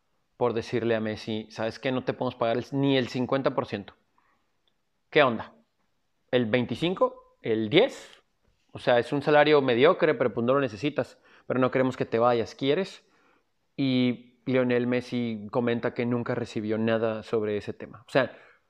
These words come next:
nunca hubo un esfuerzo por parte del Barcelona por retenerlo. También podemos decir que, ok, ¿cómo le vas a ofrecer a alguien como Messi un salario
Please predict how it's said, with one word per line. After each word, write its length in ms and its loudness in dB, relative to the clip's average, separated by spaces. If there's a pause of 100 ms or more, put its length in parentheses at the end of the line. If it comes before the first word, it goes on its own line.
nunca 600 4
hubo 260 8
un 220 6
esfuerzo 680 4
por 200 0
parte 240 0
del 100 2
Barcelona 480 -2
por 160 -2
retenerlo. 580 -10 (920)
También 340 4 (160)
podemos 460 6
decir 400 -2
que, 500 0 (320)
ok, 220 4 (100)
¿cómo 220 4
le 100 8
vas 200 6
a 20 2
ofrecer 480 2
a 80 -2 (440)
alguien 260 0
como 200 0
Messi 340 -2
un 120 -2
salario 760 4